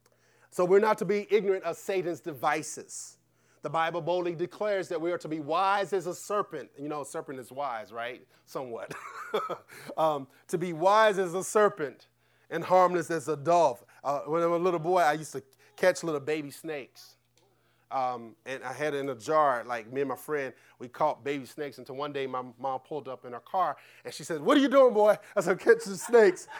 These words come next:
She said, "Boy, don't you know the mother is around somewhere? You better go." I was like, "Oh, the mother, oh." <laughs>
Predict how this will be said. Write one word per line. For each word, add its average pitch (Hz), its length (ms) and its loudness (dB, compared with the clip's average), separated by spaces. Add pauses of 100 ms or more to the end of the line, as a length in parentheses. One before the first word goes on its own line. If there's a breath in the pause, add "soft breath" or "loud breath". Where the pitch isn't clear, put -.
(100 loud breath)
She 269 80 2
said, 269 160 8
"Boy, 311 240 12
don't 277 240 0
you 311 80 -2
know 311 160 10
the 262 80 4
mother 285 280 6
is 269 120 -2
around 262 300 0
somewhere? 285 360 4
You 262 120 -4
better 262 180 4
go." 269 400 2
I 247 80 2
was 254 100 -2
like, 269 220 0
"Oh, 339 180 4
the 294 80 -2
mother, 339 420 2
oh." 370 340 0 (480 loud breath)
<laughs> 156 180 -2